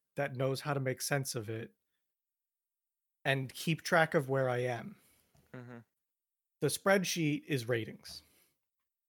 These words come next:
Speaker 1: So if you want ratings, go to the spreadsheet.
Speaker 2: Okay.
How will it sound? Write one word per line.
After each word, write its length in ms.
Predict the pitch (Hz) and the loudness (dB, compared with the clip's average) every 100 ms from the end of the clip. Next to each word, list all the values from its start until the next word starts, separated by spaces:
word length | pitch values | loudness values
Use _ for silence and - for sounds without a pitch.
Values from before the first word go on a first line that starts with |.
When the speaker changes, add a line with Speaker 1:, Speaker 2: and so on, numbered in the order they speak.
| _ _ _ _ _ _ _ - | _ _ _ _ _ _ _ -10
Speaker 1:
So 80 | 147 | -6
if 100 | 147 | 0
you 60 | |
want 160 | 160 180 | 0 2
ratings, 420 | 185 208 208 202 180 | 6 8 8 4 4
go 140 | 175 | 4
to 40 | 160 | 4
the 80 | |
spreadsheet. 420 | - 131 110 - - _ _ _ _ _ _ _ _ - | 0 -2 -2 -12 -16 _ _ _ _ _ _ _ _ -14
Speaker 2:
Okay. 280 | 95 - | -14 -10